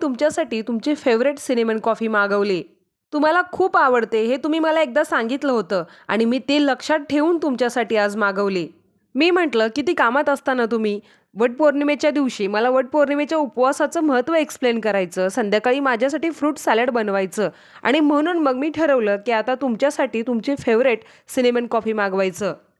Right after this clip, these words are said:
तर पार्थ मात्र काव्याच्या या वागण्याने खूप शॉक झालेला असतो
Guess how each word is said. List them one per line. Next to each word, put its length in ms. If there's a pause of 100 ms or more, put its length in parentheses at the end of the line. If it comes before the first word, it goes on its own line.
तर 160
पार्थ 420
मात्र 440
काव्याच्या 520
या 240
वागण्याने 540
खूप 220
शॉक 260
झालेला 420
असतो 440